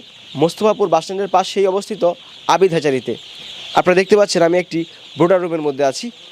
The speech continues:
এখানে প্রায় ছয় হাজারেরও বেশি বাচ্চা ব্রোডিং করছে। এখানে সকল প্রজাতির হাঁসের বাচ্চা ব্রোডিং করা হয়,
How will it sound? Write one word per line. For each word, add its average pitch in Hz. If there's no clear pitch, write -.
এখানে 180
প্রায় 175
ছয় 185
হাজারেরও 202
বেশি 196
বাচ্চা 208
ব্রোডিং 170
করছে। 131
এখানে 214
সকল 190
প্রজাতির 220
হাঁসের 165
বাচ্চা 208
ব্রোডিং 170
করা 160
হয়, 180